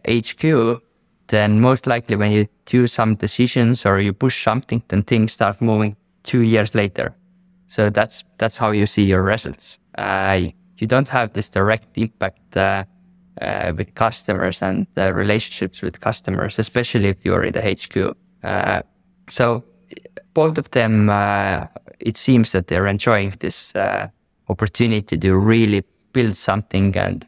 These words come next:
move things forward and see the results. Uh, obviously, there are s-, a lot of beauties in, in their,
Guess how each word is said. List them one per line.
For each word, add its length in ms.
move 260
things 280
forward 580
and 140
see 300
the 100
results. 520
Uh, 180
obviously, 480
there 200
are 120
s-, 140
a 100
lot 220
of 60
beauties 440
in, 300
in 280
their, 460